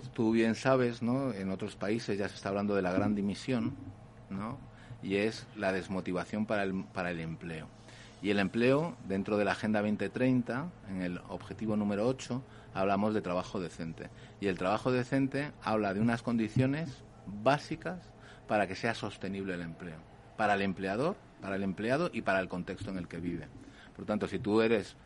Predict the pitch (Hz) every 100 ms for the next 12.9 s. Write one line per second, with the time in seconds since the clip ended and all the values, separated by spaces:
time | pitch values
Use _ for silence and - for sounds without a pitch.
0 | - - - - 107 104 104 101 101 -
1 | - - 92 90 87 95 - 107 101 95
2 | 117 123 101 95 95 98 - 113 107 -
3 | 135 139 147 170 - - - - - 95
4 | 92 107 104 104 - - - 101 98 95
5 | 120 107 82 - - - - - 92 95
6 | 101 98 104 98 113 120 143 147 147 160
7 | 170 - - 113 107 - 107 101 107 104
8 | 107 113 113 117 - 151 170 - - -
9 | - 101 104 104 117 139 170 - - -
10 | 87 101 101 113 131 - 101 95 82 87
11 | 92 87 73 - - - - 120 139 156
12 | - - - 92 98 104 156 196 202